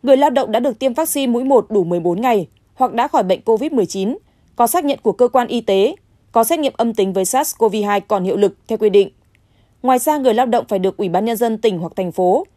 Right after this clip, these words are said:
nơi cư trú cho phép di chuyển. Các địa phương là vùng cam, vùng đỏ để đảm bảo an toàn phòng chống dịch. Đối với đường sắt và đường hàng không, Thành phố Hồ Chí Minh sẽ thực hiện theo kế hoạch, phương án của Bộ Giao thông Vận tải nhằm đảm bảo yêu cầu an toàn phòng chống dịch covid mười chín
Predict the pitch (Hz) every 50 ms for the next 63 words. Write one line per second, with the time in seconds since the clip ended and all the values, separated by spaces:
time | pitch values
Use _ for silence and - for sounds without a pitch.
0 | _ _ - 233 269 262 262 269 269 - - 214 202 202 - 262 240 - 269 320
1 | 339 - - 233 196 - 226 208 185 165 139 - _ _ _ _ _ _ _ _
2 | _ - 370 320 277 262 214 - 294 294 269 254 240 202 185 208 196 190 175 233
3 | 233 247 247 226 185 208 185 170 190 185 180 165 147 - _ _ _ _ _ _
4 | - 233 247 214 226 208 202 202 190 - - 269 269 247 - 233 202 175 - 202
5 | 185 170 - 175 175 196 254 208 - _ _ _ _ _ _ _ _ _ _ _
6 | _ _ _ _ - 240 247 220 233 226 226 294 277 208 180 - 320 - - 233
7 | 196 196 190 175 180 180 170 - 208 208 214 202 - _ _ _ _ _ _ _
8 | _ - 285 262 233 220 220 226 311 285 - - 262 262 277 277 262 - 262 254
9 | - 277 185 - 220 - - 220 208 - 202 180 190 226 208 - _ _ _ _
10 | _ _ _ - 320 294 277 - 190 202 233 269 208 196 - - - 226 226 -
11 | 220 208 208 - - - 214 208 180 160 147 _ _ _ _ _ _ _ - 247
12 | 254 240 247 220 202 208 190 - - 277 277 262 247 208 - - 226 233 233 220
13 | 220 202 185 175 160 - 202 185 165 - 170 175 202 254 - - 202 196 180 285
14 | 339 269 208 170 - - 190 185 202 294